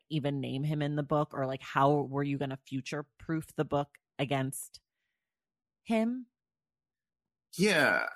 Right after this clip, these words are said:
Speaker 2: I thought about that part a lot, sort of the future proofing of it. All of the, the sort of older texts that I've read that very much speak directly to the moment that they're
Speaker 1: Right.
Speaker 2: in.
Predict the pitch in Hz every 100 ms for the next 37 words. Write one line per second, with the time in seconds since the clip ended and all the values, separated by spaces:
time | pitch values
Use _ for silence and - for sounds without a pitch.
0 | - 151 160 214 185 156 107 120 117 -
1 | - 110 98 73 92 92 90 - - -
2 | 98 92 85 85 - 104 98 101 85 -
3 | 90 85 90 87 85 87 - _ - 120
4 | 135 139 127 113 113 104 85 87 104 120
5 | 107 95 92 - 123 143 135 120 - 101
6 | - - 101 - 101 101 92 85 90 90
7 | 87 82 - - 101 98 - - - -
8 | 151 190 202 180 180 - - - 156 156
9 | 107 95 107 123 113 101 90 - 120 120
10 | 98 87 90 82 92 101 92 85 - -
11 | - 85 - - 147 135 76 -